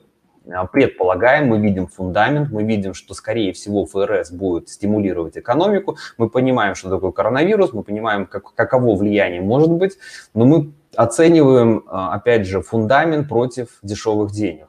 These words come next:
Дешёвые деньги подвезли чуть позже обещание, что их подвезут чуть позже,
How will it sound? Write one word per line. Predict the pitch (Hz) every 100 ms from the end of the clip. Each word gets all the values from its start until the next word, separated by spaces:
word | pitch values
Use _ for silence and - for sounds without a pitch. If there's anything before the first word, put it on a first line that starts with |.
| _
Дешёвые | 98 120 147 113 101
деньги | 110 104 92
подвезли | - 101 107 98 -
чуть | 101 -
позже | 208 208 185
обещание, | - 143 147 - 151 143 139
что | -
их | 131
подвезут | 127 123 120 127 -
чуть | 123 -
позже, | 127 113